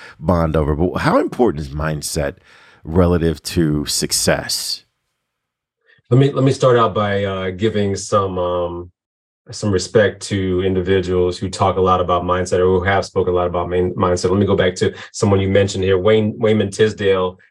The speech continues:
Speaker 2: jazz musician in his own right, as well as a basketball player, Galen. So definitely give him a little bit of the homage there for sure. Um, may he rest in peace,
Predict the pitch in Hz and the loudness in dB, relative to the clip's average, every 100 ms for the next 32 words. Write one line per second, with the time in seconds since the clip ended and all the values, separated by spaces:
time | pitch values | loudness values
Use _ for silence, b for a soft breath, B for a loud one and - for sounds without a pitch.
0 | _ 104 117 113 104 104 95 110 - 98 | _ -2 0 0 0 -2 0 0 0 -2
1 | 101 101 113 120 127 95 90 92 - 90 | 0 0 0 2 2 2 0 0 -4 -2
2 | 98 95 92 90 92 92 92 90 - 90 | 0 2 0 -2 -2 -2 0 0 2 0
3 | 90 90 92 90 87 92 87 87 B B | 0 0 -2 -2 -4 0 0 -2 B B
4 | 107 95 95 98 90 98 95 92 B B | -6 -4 -2 -2 0 2 0 -4 B B
5 | 98 98 101 90 95 92 - - 92 95 | -2 0 0 0 2 0 -2 -4 0 2
6 | 92 87 87 95 95 95 - - - 90 | 0 -2 0 2 4 2 -2 -8 -10 -8
7 | - 98 98 98 92 92 95 98 101 - | 0 2 4 2 0 2 0 2 0 0
8 | 92 98 98 110 - - | -6 -4 -4 -4 -8 -16